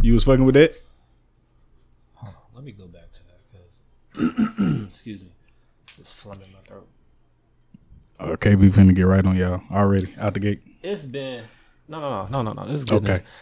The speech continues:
Speaker 2: news. Wh-, what's this? Three days? Been three days, we got nine hundred and three views.
Speaker 1: Facts. And we, we gonna jump into that in a minute, but I just wanna let y'all know, we see y'all watching, bro.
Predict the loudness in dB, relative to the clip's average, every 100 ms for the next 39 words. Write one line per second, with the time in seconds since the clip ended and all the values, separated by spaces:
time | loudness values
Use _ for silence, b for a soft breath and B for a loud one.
0 | b _ -18 -18 -18 _ -16 -14 -16 -20
1 | -20 -20 -12 -8 -6 -8 -12 -20 -20 -18
2 | -18 -10 -2 -2 2 2 2 2 4 2
3 | 2 0 0 -2 -4 -6 -4 -4 -2 -4
4 | -4 -8 -20 4 10 10 10 2 -6 -8
5 | _ b b -20 _ _ _ 6 8 8
6 | 8 10 10 10 10 10 10 10 10 10
7 | 10 10 10 8 8 8 8 8 8 6
8 | 6 6 6 4 4 2 4 2 0 -2
9 | 0 0 2 0 0 0 2 2 0